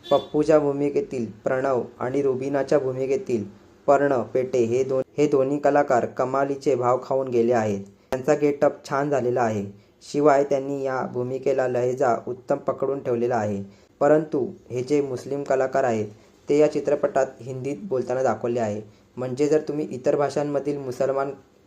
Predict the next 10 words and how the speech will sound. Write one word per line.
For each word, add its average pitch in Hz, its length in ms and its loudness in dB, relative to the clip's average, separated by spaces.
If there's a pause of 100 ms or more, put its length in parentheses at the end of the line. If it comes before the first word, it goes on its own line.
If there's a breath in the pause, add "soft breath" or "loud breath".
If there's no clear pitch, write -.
(120)
पात्र 127 240 2
दाखवली, 127 480 0 (160)
तर 139 160 0
ते 156 60 2
तिकडच्या 151 460 -2
भाषेत 139 360 0
बोलतात, 113 320 -4 (420 loud breath)
पण 151 120 4
मराठी 143 400 2
चित्रपटात 147 580 0